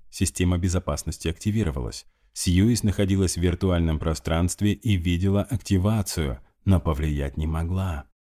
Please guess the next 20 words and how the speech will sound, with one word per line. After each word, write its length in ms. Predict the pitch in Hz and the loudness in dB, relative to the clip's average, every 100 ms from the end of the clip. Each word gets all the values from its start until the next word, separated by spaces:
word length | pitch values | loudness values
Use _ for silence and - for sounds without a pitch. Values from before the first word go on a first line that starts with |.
| _ | _
Она 240 | - 101 131 | 4 6 8
заметалась, 720 | 127 131 123 - 104 123 127 | 6 6 4 4 4 4 0
пытаясь 500 | - 110 101 98 90 | -2 0 4 4 4
найти 300 | 92 90 92 | 2 2 0
вход 320 | 85 98 92 | 0 0 0
к 60 | - | -2
системе 500 | 95 - 90 85 90 | -6 -4 0 2 0
трона. 600 | 113 120 107 78 62 - _ _ _ | 2 2 4 2 -2 -8 _ _ _
Повезло. 720 | - 98 85 80 76 80 73 - _ - | 6 8 8 2 0 -2 -2 -6 _ -2
Нашла 440 | 95 90 - 92 - | 2 2 2 0 2
энергетический 880 | 98 92 90 98 92 - 85 - | 2 4 4 2 0 -4 -4 -2
выход 360 | 78 90 87 85 | 0 0 -2 -4
из 100 | 82 | -4
тронного 440 | - 82 80 78 | -2 0 0 -2
зала 400 | 76 82 95 110 - _ - | -2 0 2 2 -2 _ 0
и 100 | 101 | 4
разветвление 720 | 87 87 85 87 85 92 107 | 4 4 2 2 4 4 4
на 120 | 110 | 4
все 220 | 101 98 - | 2 0 0
уровни. 500 | 139 117 78 76 52 | 2 2 2 -2 -8